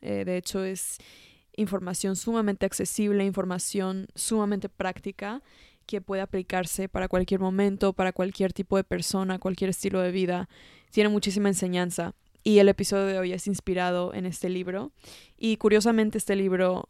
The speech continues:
lo volví a, a tomar para leer en esta época de mi post-covid. Llevo cinco semanas desde que salí de isolation, así que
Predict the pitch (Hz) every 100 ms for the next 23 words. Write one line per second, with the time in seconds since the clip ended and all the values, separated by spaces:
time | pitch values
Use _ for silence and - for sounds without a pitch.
0 | - 202 185 185 185 180 180 180 180 185
1 | 190 196 _ _ _ _ _ _ _ _
2 | - 202 202 190 185 196 190 185 180 175
3 | 175 - - - 208 190 - 190 185 202
4 | - 233 247 233 196 - 185 - - 180
5 | 180 208 302 - - - - - 202 208
6 | 208 208 202 208 190 - 240 220 240 240
7 | 208 190 185 202 196 185 190 185 185 190
8 | 190 196 190 190 185 190 - _ _ -
9 | 190 196 190 190 190 190 - 240 262 277
10 | - - - - 202 190 202 196 214 202
11 | 196 196 -